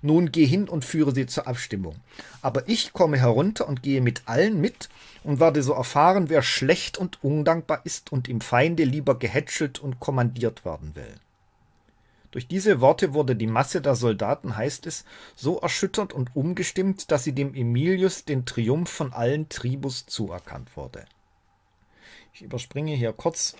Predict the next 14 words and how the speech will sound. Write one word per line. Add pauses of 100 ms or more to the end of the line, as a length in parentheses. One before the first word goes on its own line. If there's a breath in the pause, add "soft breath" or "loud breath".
(360)
und
fahre
zum
Triumphzug
fort. (1600 soft breath)
Am
dritten
Tag
gleich
früh
morgens
zogen
Trompeter
auf,